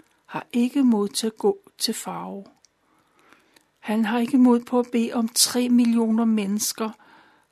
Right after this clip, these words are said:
og hans slaver skal forlade landet. Moses ved, at farao er afhængig af de slaver. Uden dem vil landet, de vil gå i stå.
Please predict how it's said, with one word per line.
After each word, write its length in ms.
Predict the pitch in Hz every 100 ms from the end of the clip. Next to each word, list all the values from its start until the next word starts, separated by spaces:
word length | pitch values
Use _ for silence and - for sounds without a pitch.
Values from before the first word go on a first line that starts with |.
| -
og 80 | 208
hans 280 | 214 202
slaver 560 | - - 196 190 185 202
skal 280 | - - 226
forlade 460 | - 208 185 180 180
landet. 640 | 175 165 175 - - - _ _ _ _ _ _ _ _ _ _ _ _
Moses 600 | 208 233 247 269 - -
ved, 240 | 202 208 -
at 120 | 220 196
farao 580 | - 180 180 214 226 - _ -
er 200 | 190 175 _ -
afhængig 600 | 185 - 220 226 254 262
af 100 | 190
de 200 | 196 233
slaver. 580 | 226 - 175 175 185 - _ _ _ _ _ _ _ _ _
Uden 320 | 220 220 220
dem 300 | 247 254 262 _ _ _ _
vil 120 | 233
landet, 840 | 220 208 190 202 - - - - - _ - _ -
de 100 | 220 - -
vil 160 | 214 214
gå 180 | - 202
i 40 |
stå. 400 | 196 - 170 -